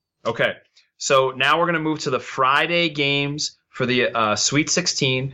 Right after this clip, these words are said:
We're gonna start with number five, Clemson, playing number one, Kansas. Clemson is twenty-five and nine.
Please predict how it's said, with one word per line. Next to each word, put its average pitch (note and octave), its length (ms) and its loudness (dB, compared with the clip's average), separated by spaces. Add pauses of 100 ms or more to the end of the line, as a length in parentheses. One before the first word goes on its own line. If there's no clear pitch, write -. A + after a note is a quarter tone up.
(240)
We're A#2 100 0
gonna A#2+ 120 2
start B2 280 2
with A#2+ 140 -4
number A2 200 2
five, A#2+ 500 2
Clemson, D3+ 720 -4 (260)
playing B2 260 0
number A#2 240 2
one, B2+ 560 2
Kansas. C#3 640 -2 (260)
Clemson D3 480 0
is A2+ 480 0 (140)
twenty-five D#3+ 720 0
and C#3 140 -4
nine. C3+ 480 2